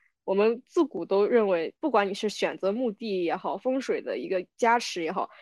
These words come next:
它所有的目的都是为了去荫庇子代。就你的墓选得好的话，你的晚辈后代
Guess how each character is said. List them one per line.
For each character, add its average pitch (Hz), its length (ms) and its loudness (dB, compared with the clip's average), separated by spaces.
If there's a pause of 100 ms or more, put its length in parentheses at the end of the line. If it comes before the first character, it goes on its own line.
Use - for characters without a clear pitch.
它 247 120 2
所 240 280 2
有 294 80 4
的 202 100 4
目 233 160 0
的 196 160 -4
都 208 160 0
是 208 140 -4
为 214 160 2
了 175 100 2
去 - 160 -10
荫 247 220 -6
庇 254 180 -2
子 - 300 -20
代。 165 180 -6 (340)
就 226 120 2
你 208 100 4
的 185 100 0
墓 254 240 -2 (120)
选 160 260 -4
得 185 100 2
好 190 180 -2
的 160 60 -4
话， 190 200 0
你 165 100 -6
的 170 220 -2 (140)
晚 196 260 2
辈 214 340 4
后 262 180 6
代 196 280 2